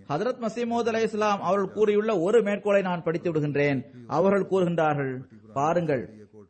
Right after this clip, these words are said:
தனது அடியார்களுக்கு எவ்வித துன்பங்களும் வராமல்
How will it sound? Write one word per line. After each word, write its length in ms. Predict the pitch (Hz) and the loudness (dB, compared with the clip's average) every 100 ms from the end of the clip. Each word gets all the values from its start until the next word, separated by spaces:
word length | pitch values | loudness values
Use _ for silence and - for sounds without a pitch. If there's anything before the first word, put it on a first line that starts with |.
| - 104 - - 101 | -20 -20 -20 -16 -4
தனது 240 | 165 180 | 0 2
அடியார்களுக்கு 600 | 165 190 208 208 202 185 | 4 6 6 4 2 2
எவ்வித 320 | 190 190 214 | 2 2 0
துன்பங்களும் 500 | 208 202 202 214 214 | 0 -2 -2 -2 0
வராமல் 480 | 196 196 208 208 208 | 0 2 2 0 -4